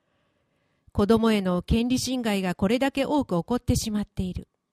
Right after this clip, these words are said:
そしてこれは子ども自身が有する境界線、バウンダリー、体、性、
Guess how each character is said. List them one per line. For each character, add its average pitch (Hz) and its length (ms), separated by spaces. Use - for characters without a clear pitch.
そ - 160
し - 140
て 170 200
こ 190 160
れ 190 100
は 185 200
子 190 100
ど 220 140
も 254 140
自 254 80
身 233 280
が 175 100
有 190 220
す 247 160
る 190 120
境 247 260
界 262 240
線、 - 320
バ 196 200
ウ 214 100
ン 175 80
ダ 151 160
リ - 260
ー、 - 80
体、 185 520
性、 214 400